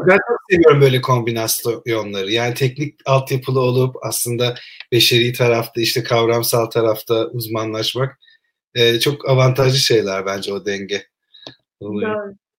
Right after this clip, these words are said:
Speaker 2: kesin.
Speaker 1: Hocam, kitabın hangi bölümünü yazarken en çok zorlandığınız kısım hangisi oldu?
Speaker 2: Eh, vallahi itiraf nokta com,
Speaker 1: <laughs>
Speaker 2: eh, <laughs> kararlar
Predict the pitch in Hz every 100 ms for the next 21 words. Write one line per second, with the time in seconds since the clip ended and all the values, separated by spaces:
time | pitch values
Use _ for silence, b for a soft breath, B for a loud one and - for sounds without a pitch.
0 | - 214 - - 208 - _ _ _ _
1 | _ B B B 349 320 302 - - 311
2 | 294 277 359 262 190 170 147 135 131 123
3 | 120 113 110 107 110 104 - _ _ -
4 | 180 147 131 113 127 127 123 123 120 -
5 | - 127 139 117 95 - 95 92 87 92
6 | 123 _ _ _ _ _ _ _ b b
7 | b b b b _ 247 254 226 - -
8 | 254 247 226 226 220 247 233 254 233 220
9 | 233 214 247 233 240 226 233 _ b b
10 | b - 311 - 220 220 - - 262 247
11 | 233 262 254 277 240 415 427 349 - -
12 | 262 254 254 262 254 277 277 233 - -